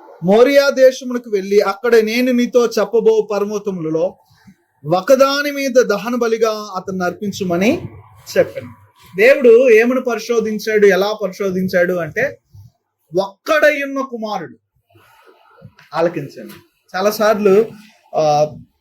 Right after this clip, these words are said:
అబ్రాహామును దేవుడు పరిశోధించాడు, ఇస్సాకుని ఇవ్వమన్నాడు.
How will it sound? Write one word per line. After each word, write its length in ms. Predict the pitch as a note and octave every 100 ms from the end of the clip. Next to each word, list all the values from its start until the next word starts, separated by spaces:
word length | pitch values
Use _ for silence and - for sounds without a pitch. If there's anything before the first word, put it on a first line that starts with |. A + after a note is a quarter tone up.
| _ _ _ _ -
అబ్రాహామును 680 | E3 G#3 G#3+ G#3 G3+ G3 F#3
దేవుడు 640 | F3+ G3 G3 F#3 F3+ F3+ _ _ E3+
పరిశోధించాడు, 920 | E3+ G3 F#3 F3+ E3+ F3 E3+ E3+ E3+ - _ _ _ _ _
ఇస్సాకుని 460 | D3+ - G#3 G#3 G#3
ఇవ్వమన్నాడు. 720 | G3 G3 F#3+ F#3 F3 F3 F3